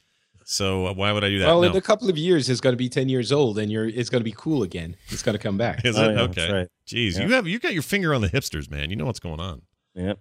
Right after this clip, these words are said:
Speaker 1: I'm
Speaker 3: Just
Speaker 1: impressed.
Speaker 3: like handlebar mustaches. Cool again.
Speaker 1: Oh, yeah, especially on, uh, Winston. We'll also get to
Speaker 3: Oh,
Speaker 1: that in a
Speaker 3: God.
Speaker 1: minute.
Speaker 3: Yeah, I want that skin.
Speaker 1: <laughs> So good, dude. Uh, all right, T-, Hearthstone, briefly. We talked about formats last week, but Dills, you weren't here, and I wanted to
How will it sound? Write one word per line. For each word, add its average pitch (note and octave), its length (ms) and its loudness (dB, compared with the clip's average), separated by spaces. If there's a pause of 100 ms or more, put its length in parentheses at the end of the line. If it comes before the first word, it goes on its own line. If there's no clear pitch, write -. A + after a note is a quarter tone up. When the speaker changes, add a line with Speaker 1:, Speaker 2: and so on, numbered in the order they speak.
(120)
Speaker 1:
I'm F#2 100 -8
Speaker 3:
Just D2 100 -8
Speaker 1:
impressed. F#2+ 340 0
Speaker 3:
like A2 80 -8
handlebar A#2+ 340 2
mustaches. F2 800 -4
Cool G#3+ 300 8
again. F3+ 480 0
Speaker 1:
Oh, F2+ 220 -2
yeah, F2+ 340 0
especially G#2+ 500 -2
on, G#2 260 0
uh, G#2 160 0
Winston. G2 460 -4 (420)
We'll F#2 140 -4
also G#2 220 0
get G2 140 -2
to F#2+ 100 -8 (100)
Speaker 3:
Oh, C3 80 4
Speaker 1:
that A2 120 8
in A2 40 -2
a A2+ 80 0
Speaker 3:
God. G#2 60 2
Speaker 1:
minute. E2+ 240 -2
Speaker 3:
Yeah, - 120 -2 (140)
I - 20 -8
want F2+ 120 -8
that F2 160 -12
skin. - 180 0
Speaker 1:
<laughs> F2+ 40 2
So B2 180 2
good, G#2 260 -2
dude. F2 220 -4 (500)
Uh, C#3+ 300 2
all F3+ 40 6
right, D#3+ 220 4
T-, E3 80 -6
Hearthstone, E3 720 0
briefly. C#3+ 460 2
We C3 160 0
talked F#3+ 200 0
about D3 160 0
formats B2+ 320 0
last G#2+ 240 2
week, G2 180 -2
but G2+ 80 -12
Dills, B2 180 0
you A#2 80 0
weren't G2 100 -6
here, G2+ 140 0
and F#2+ 80 -2
I - 20 0
wanted F#2+ 220 -2
to F2 220 -2